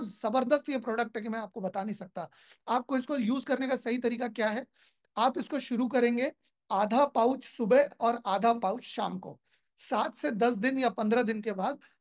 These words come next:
आप एक सैशे सिर्फ सुबह या सिर्फ रात को लीजिए, और ये खाना खाने के बाद लेने की चीज है।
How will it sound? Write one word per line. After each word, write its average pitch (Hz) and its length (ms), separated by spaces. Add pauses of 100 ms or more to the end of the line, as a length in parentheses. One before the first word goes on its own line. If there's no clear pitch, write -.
आप 247 220 (140)
एक 302 220
सैशे 233 480 (360)
सिर्फ 349 320
सुबह 285 380 (120)
या 240 140
सिर्फ 247 320
रात 208 280
को 359 80
लीजिए, 202 420 (260)
और 240 140
ये 277 120
खाना 247 340
खाने 233 240
के 277 100
बाद 214 300
लेने 214 260
की 220 80
चीज 196 280
है। 254 120